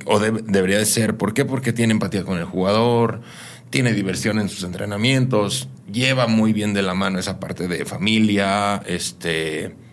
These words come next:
jugador, siempre tienes que ser dedicado a tu familia, eh, comprometido, dignifiquen la profesión, eh, opciones cinco para jugar, ¿sabes? Esa parte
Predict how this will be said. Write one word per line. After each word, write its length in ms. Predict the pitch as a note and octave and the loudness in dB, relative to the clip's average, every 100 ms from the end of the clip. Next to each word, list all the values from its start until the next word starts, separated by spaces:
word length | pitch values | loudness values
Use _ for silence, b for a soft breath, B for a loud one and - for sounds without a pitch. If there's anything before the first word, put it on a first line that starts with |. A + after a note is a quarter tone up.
| - | -14
jugador, 760 | - F2+ F2+ G#2+ B2 A#2+ A#2 A2 | -2 0 2 2 2 2 2 0
siempre 280 | G#2 F2+ | -4 -4
tienes 340 | F#2 - F#2+ F2+ | -6 -4 -4 -2
que 120 | F2+ | -6
ser 240 | - F2 | -6 -6
dedicado 340 | E2+ D#2+ E2+ D#2+ | -6 -6 -6 -8
a 40 | |
tu 80 | - | -12
familia, 840 | - E2 A#2 A2 G2+ G2 G2 F#2+ F#2+ B B B - | -10 -2 0 2 2 2 0 -2 -6 B B B -4
eh, 260 | - F2+ F2 | 0 0 0
comprometido, 880 | F#2+ G2 F#2+ F#2 A#2 A2+ G#2 G#2 F#2 | 0 0 0 2 4 6 4 2 0
dignifiquen 720 | G2 G#2 G#2+ G2+ A#2 G2 F#2+ | 0 2 2 2 2 2 2
la 120 | F#2 | 0
profesión, 960 | F2 F2 F2+ - G#2+ G#2+ G#2 G#2 G2+ F2+ B B B B - | -2 -4 -4 -2 0 2 2 2 0 -4 B B B B -2
eh, 600 | F#2+ G2 F#2+ F#2 F#2 F#2 - - - - | 2 4 6 4 2 -2 -12 -14 -20 -4
opciones 680 | G#2+ G2+ A2+ A2+ A2 G#2 - - - - | 0 2 4 4 2 2 -2 -8 -20 -8
cinco 520 | - - A2 A2 F#2+ | -4 0 0 0 -2
para 200 | - F2 | -2 -2
jugar, 580 | E2+ F#2 G2 G#2 G#2 G2 | -2 -2 0 2 2 0
¿sabes? 480 | G#2 G#2 A#2 C3 - | -2 0 0 0 -4
Esa 240 | A#2 - B2+ | -4 -4 -4
parte 500 | A2 - B2 G#2+ | -6 -2 -2 -2